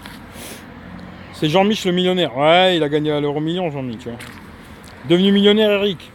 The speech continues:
Ah, peut-être un jour, mais pas pour l'instant, tu vois. Alors, Romain, je suis, euh, près de la frontière du Luxembourg. Voilà. Alors, le Note huit, ça donne quoi en photo ? C'est pas mal,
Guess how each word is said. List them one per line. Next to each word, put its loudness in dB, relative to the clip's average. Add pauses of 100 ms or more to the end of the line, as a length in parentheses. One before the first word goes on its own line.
(200)
Ah, 4
peut-être -4
un 0
jour, -2
mais -2
pas -6
pour -8
l'instant, -6
tu -16
vois. -10 (600)
Alors, 6
Romain, 4
je -4
suis, -4
euh, 2
près -4
de 0
la 4
frontière -6
du -8
Luxembourg. -8 (320)
Voilà. -8 (1400)
Alors, 4
le 0
Note -2
huit, -8
ça -2
donne -2
quoi -2
en -2
photo ? -4 (520)
C'est -2
pas 4
mal, 4